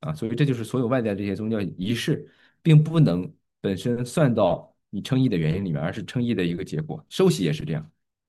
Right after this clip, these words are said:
有的人信主很多年，他说：“我就没有受洗。”你为什么不受洗？“我信了就行了。”但是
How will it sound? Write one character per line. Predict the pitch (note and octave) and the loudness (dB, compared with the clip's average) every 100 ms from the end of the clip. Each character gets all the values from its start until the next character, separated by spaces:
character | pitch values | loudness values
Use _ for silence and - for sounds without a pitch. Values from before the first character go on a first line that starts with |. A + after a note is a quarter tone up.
| _ | _
有 | - C3+ | 2 6
的 | |
人 | E3 | 6
信 | D#3+ D#3+ | 6 6
主 | D3 | 6
很 | |
多 | C3 C3+ | 4 2
年， | B2+ A2 | 2 0
他 | |
说 | B2 | 0
：“我 | G#2+ G#2 | -2 -4
就 | B2 C#3+ | 2 6
没 | D#3 | 8
有 | |
受 | E3 | 6
洗。” | D3+ - _ _ _ _ - | 4 -2 _ _ _ _ -2
你 | C#3+ | 4
为 | |
什 | E3+ | 6
么 | |
不 | C#3+ | 6
受 | C#3+ C3+ | 4 -2
洗 | E2+ D#2 _ _ _ - | -6 -16 _ _ _ -12
？“我 | A#2 | -10
信 | - G#3 | -6 -4
了 | |
就 | B2+ | -2
行 | G#2 E2+ | -4 -8
了。” | E2 D2+ _ _ _ _ - | -8 -12 _ _ _ _ -2
但 | D#3 | 2
是 | D#3+ D#3 | 2 2